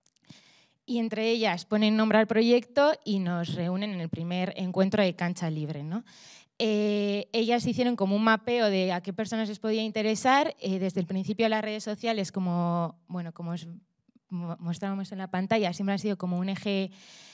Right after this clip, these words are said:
eh, para poder comunicar nuestro proyecto. Y, mm, y en ese primer encuentro ocurre en julio de dos mil veinte, ¿vale? Entonces hay que contextualizar también Cancha. Entonces, en ese participar, ellas lo único que nos dicen es que, eh, bueno, que el contexto es la Sala Recalde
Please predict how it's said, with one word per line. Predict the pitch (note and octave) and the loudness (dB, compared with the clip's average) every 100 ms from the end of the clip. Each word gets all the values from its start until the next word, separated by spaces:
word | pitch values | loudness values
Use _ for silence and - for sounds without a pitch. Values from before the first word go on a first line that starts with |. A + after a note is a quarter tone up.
| - _ | -20 _
eh, | A3+ G3+ G3 G3 G3 | -2 0 0 -2 0
para | G3+ G3 | 0 0
poder | G3 G3+ G#3 | 0 -2 -2
comunicar | G3+ G3+ G3+ G3+ | -4 -4 -4 -4
nuestro | G3 F#3 G#3 | -4 -4 -6
proyecto. | G3+ G#3 B3 B3+ - C4 C#4 - - _ _ - | -4 0 0 -2 0 0 0 -8 -20 _ _ -6
Y, | B3 A3+ A3 G#3 | -2 0 0 0
mm, | G3+ F#3+ F#3 F3 F3 - _ _ _ _ _ - | -2 -2 -4 -6 -10 -20 _ _ _ _ _ -16
y | - | -8
en | G#3+ | -6
ese | A3 B3 | -4 -4
primer | B3+ B3 | 0 2
encuentro | B3+ B3+ C4 B3+ B3+ - _ _ _ - _ _ - | 4 6 6 6 4 2 _ _ _ -20 _ _ -2
ocurre | G#3+ G3+ A#3+ B3 A#3+ | -2 0 0 2 0
en | G3 F#3+ - _ _ - | 0 -4 -10 _ _ -12
julio | - A#3+ B3 B3+ | 6 8 8 8
de | G3+ | 8
dos | F3 G3 | 6 4
mil | F3+ | 0
veinte, | D#3 D3+ D3 C#3+ | -2 -4 -6 -8
¿vale? | E3 F#3+ | -6 -4
Entonces | F3+ F#3 | -4 -2
hay | F#3 | 0
que | G3 | 0
contextualizar | F#3+ F3+ F3 E3 D#3 D3+ E3 | -2 -2 -2 -2 -2 -4 -6
también | D#3 D#3+ | -6 -8
Cancha. | D#3+ C#3 D3 - - | -8 -12 -14 -18 -14
Entonces, | F3 E3+ D#3+ D#3+ - - - _ | -8 -4 -4 -6 -18 -20 -20 _
en | - G3+ | -2 0
ese | G#3+ A#3+ | 0 0
participar, | A#3+ A#3 G#3 A#3 C#4 A#3+ | 0 0 -4 0 2 2
ellas | G3 F#3 | 0 -2
lo | |
único | G3+ G3+ | -6 -6
que | F#3+ | -6
nos | G3 F#3+ | -4 -4
dicen | A3+ F3+ | -4 -4
es | E3+ E3 | -4 -4
que, | D#3+ D3 - | -4 -4 -6
eh, | - D#3 D3 C#3 D3 | -8 -6 -6 -8 -8
bueno, | D3+ C3+ - | -10 -10 -12
que | D#3 | -10
el | C#3+ | -8
contexto | D3 D3 E3 F3+ | -8 -8 -8 -2
es | |
la | F3+ | -2
Sala | E3+ F3+ F3+ | 0 2 2
Recalde | F#3 G#3+ A3 B3 D4 | 0 2 2 2 -2